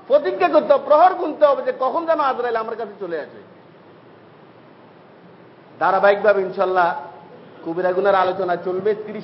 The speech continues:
নাম্বার পর্যন্ত আলোচনা করেছি। যে কবিরা গুনাহগুলোর কথা বলেছি, আল্লাহ রাব্বুল আলামিন আমাদেরকে এগুলো থেকে বেঁচে থাকার তৌফিক দান করুন। যিনারা সুন্নত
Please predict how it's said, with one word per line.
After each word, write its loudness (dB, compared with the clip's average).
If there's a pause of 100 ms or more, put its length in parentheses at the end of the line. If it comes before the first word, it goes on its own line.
নাম্বার 0
পর্যন্ত -2
আলোচনা 2
করেছি। -4 (760)
যে 8
কবিরা 6
গুনাহগুলোর -2
কথা 2
বলেছি, -2
আল্লাহ 6
রাব্বুল 0
আলামিন -2
আমাদেরকে -6
এগুলো -8
থেকে -6
বেঁচে -6
থাকার -4 (120)
তৌফিক -10
দান -2
করুন। -14 (920)
যিনারা 2
সুন্নত -2